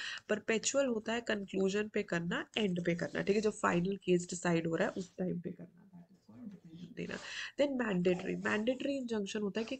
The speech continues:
करना ही करना है। When to prevent the breach, it is necessary to compel the performance, जो उन्हें करना है कि आपने कंपेल करवानी। सबसे पहले आता है इंजंक्शन। इंजंक्शन एक तरीके की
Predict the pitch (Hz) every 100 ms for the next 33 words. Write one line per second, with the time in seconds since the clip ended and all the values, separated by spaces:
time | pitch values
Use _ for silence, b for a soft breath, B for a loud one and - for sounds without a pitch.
0 | - 196 190 214 220 226 220 196 180 180
1 | 175 202 240 247 285 269 220 196 190 190
2 | 180 - 185 226 254 B B B 202 180
3 | 208 190 190 202 - 202 220 - 247 -
4 | 220 196 190 - 247 269 247 226 185 -
5 | 170 131 160 180 196 226 214 190 185 208
6 | 240 269 B B _ - - 190 175 190
7 | 220 285 - 196 185 - 202 208 208 190
8 | 185 175 175 214 220 240 240 214 214 196
9 | 202 202 185 175 175 175 233 240 202 185
10 | 185 180 208 202 - 190 185 196 180 -
11 | 208